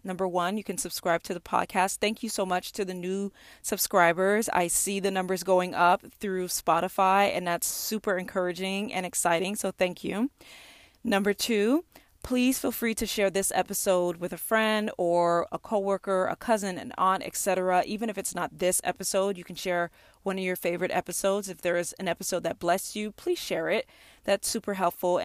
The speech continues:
Number three, follow me on social media.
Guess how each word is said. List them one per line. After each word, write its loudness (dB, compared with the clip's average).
Number -2
three, -2
follow 6
me 4
on 4
social 2
media. 6